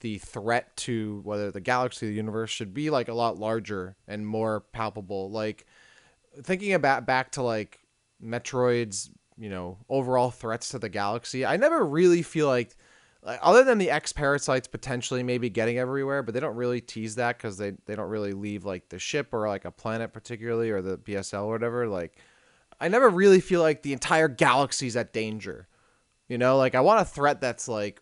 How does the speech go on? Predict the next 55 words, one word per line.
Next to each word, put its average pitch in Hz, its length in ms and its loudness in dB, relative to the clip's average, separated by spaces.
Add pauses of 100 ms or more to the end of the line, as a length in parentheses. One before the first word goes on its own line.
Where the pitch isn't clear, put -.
(120)
larger 123 600 4
than 107 240 0
life. 92 300 -4
I 117 100 -2
feel 208 220 2
like 214 300 0
most 143 300 -4
of 165 40 -2
the 143 60 -2
threats 127 280 -6
in 113 100 -6
Metroid 110 360 -4
are, 107 160 0
like, 98 320 -8
larger 110 400 -2
than 101 160 -4
life. 87 240 -6
Like, 107 140 -6
I'm 139 80 -8
kind 190 180 0
of, 175 180 -2 (300)
I'm 147 80 -6
kind 196 120 2
of 190 80 2
sick 180 200 -2
of 147 100 -8
dealing, 147 220 -2
like, 131 160 -2
"Oh, 127 100 4
the 123 80 -2
bad 120 280 2
guy's 117 240 0
a 110 40 -8
corporation, 107 680 -4
bad 107 260 -2
guy's, 104 420 -2 (320)
you 104 100 -8
know, 95 380 -2 (520)
uh, 92 360 -2
I 113 80 -2
don't 110 100 -4
know, 95 240 -2
someone 135 280 0
experimenting 117 640 0
on 107 120 -2
some 104 260 -4
planet." 104 500 -6
Like, 101 280 -8
I 147 100 4
would 202 180 6
love 139 460 2
if 120 200 -4
the, 113 140 -6
and 113 220 -8
maybe, 131 480 -4